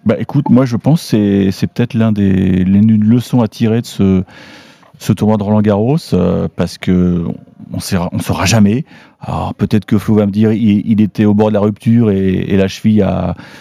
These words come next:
a craqué. Moi, je me souviens très bien, cette partie de terrain était un peu abîmée et, et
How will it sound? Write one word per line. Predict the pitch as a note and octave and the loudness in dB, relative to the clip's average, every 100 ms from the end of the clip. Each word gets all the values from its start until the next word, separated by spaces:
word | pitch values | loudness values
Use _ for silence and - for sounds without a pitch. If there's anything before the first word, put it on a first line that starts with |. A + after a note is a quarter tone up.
| - | -12
a | - - | -8 -4
craqué. | G2+ B2+ D3 | -2 0 2
Moi, | A#2+ | 2
je | G#2 G2+ F#2+ F#2 | 2 2 2 0
me | F2+ - - - | -2 -4 -8 -10
souviens | - A#2 A2+ | -2 0 0
très | - | 0
bien, | C#3+ E3 D3+ | 2 4 2
cette | C3+ G2+ - | 0 -6 -6
partie | G2 - | -6 -8
de | - | -8
terrain | - A#2 B2+ | -2 0 0
était | A#2 - | 0 0
un | G2 | -2
peu | - A#2 | 0 0
abîmée | A2 A2+ A2+ | 2 2 2
et, | C#3 D3 A2+ | 2 2 2
et | F#2+ | 0